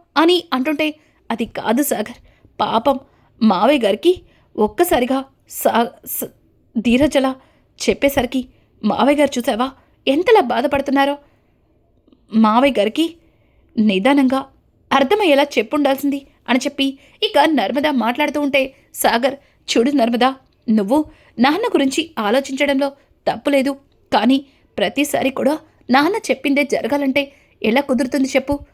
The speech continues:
ప్రేమ తను ఎస్ఐ అవ్వాలని ఎన్నో కలలు కనింది. తను ధీరజ్ని పెళ్లి చేసుకోగానే తన కలలన్నీ అడియాసలవ్వాలా చెప్పు నువ్వే" అని అంటుంటే, "అవును సాగర్,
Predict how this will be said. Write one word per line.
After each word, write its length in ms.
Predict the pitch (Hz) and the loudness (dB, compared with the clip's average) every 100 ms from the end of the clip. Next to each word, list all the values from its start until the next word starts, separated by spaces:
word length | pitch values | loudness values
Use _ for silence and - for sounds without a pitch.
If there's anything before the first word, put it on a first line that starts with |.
| _ _ | _ _
ప్రేమ 360 | 220 208 262 339 - _ _ _ - 233 | 0 2 2 0 -4 _ _ _ 0 4
తను 240 | 269 269 _ _ _ _ - | 4 0 _ _ _ _ -2
ఎస్ఐ 300 | 226 233 330 | -2 2 2
అవ్వాలని 460 | 254 269 277 277 - _ _ - | 2 2 2 -2 -4 _ _ -2
ఎన్నో 260 | 262 359 466 | 0 0 -2
కలలు 320 | - 220 294 | 0 0 0
కనింది. 440 | 285 277 277 - _ _ _ _ _ _ _ _ _ _ _ - 262 | 0 0 0 -2 _ _ _ _ _ _ _ _ _ _ _ 0 2
తను 260 | 285 277 _ _ _ 214 | 2 0 _ _ _ 0
ధీరజ్ని 400 | 320 480 415 370 | 4 4 2 -2
పెళ్లి 360 | - 208 294 311 | -2 -4 -2 -4
చేసుకోగానే 500 | 285 262 269 294 - _ _ _ 269 | -4 -2 0 0 -4 _ _ _ 2
తన 100 | 269 | 2
కలలన్నీ 680 | 262 175 226 294 294 285 - _ _ _ _ _ _ _ _ _ _ _ 370 | 0 -2 0 0 2 0 -4 _ _ _ _ _ _ _ _ _ _ _ -2
అడియాసలవ్వాలా 800 | 254 339 370 277 240 277 285 320 _ _ _ - | 2 2 2 0 2 2 0 -6 _ _ _ -4
చెప్పు 180 | 247 254 | -2 0
నువ్వే" 300 | 302 247 302 - _ - | 0 0 -2 -4 _ 0
అని 280 | 294 302 294 247 | 2 2 2 -2
అంటుంటే, 420 | 254 294 294 285 _ _ _ - | -4 -2 -6 -6 _ _ _ -2
"అవును 260 | 233 262 | 2 2
సాగర్, 360 | 302 220 214 | 2 0 -2